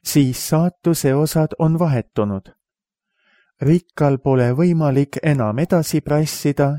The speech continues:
ja vaene ei pea enam kannatama puuduse all. Abraham annab ka vastuse, miks pole rikka mehe palvet võimalik täita.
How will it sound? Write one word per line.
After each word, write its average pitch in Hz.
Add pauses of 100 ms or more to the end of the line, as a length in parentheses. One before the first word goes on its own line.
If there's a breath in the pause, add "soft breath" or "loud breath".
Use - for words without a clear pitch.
ja 120
vaene 143
ei 139
pea 139
enam 120
kannatama 156
puuduse 113
all. 98 (1000)
Abraham 139
annab 139
ka 117
vastuse, 143
miks 160
pole 139
rikka 143
mehe 123
palvet 147
võimalik 143
täita. 110